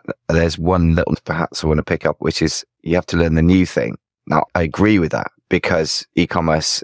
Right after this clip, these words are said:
and digital marketing, digital environment generally is always changing. So new is really critical. But to the point about foundational things, those change less over time.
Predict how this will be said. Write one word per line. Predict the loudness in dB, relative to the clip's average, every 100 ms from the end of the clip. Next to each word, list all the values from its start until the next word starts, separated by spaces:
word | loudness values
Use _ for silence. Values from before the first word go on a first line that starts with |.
| -2
and | -2
digital | 0 -2 0
marketing, | 0 -2 -4 -4
digital | -2 -2 0
environment | 0 0 0 0
generally | 0 0 -2
is | -2
always | 0 0 0
changing. | -2 -2 -4 -8 -14 _ _
So | -2
new | 2 2 2 2
is | 2 2 2
really | 0 0
critical. | -4 -6 -4 -8 -8 _ _ _ _ _ _
But | -2 -2 -2
to | -4 0
the | 2 0
point | 0 0
about | 2 0 0
foundational | 0 2 0 0 -2 -2
things, | 0 -2 -2 -8 -6
those | 0 0 0 -4
change | -6 -2 0 0 0
less | -2 -2 -6
over | -2 -2 -4
time. | -8 -10 -12